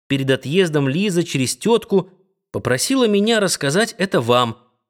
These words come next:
когда вы сюда придете. Ну вот и все. Я был ошеломлен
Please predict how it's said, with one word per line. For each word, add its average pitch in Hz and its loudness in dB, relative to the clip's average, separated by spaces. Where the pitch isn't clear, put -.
когда 170 0
вы 214 0
сюда 160 0
придете. 107 -2
Ну 143 2
вот 262 -2
и 269 -2
все. 180 -2
Я 110 -4
был 135 -2
ошеломлен 117 0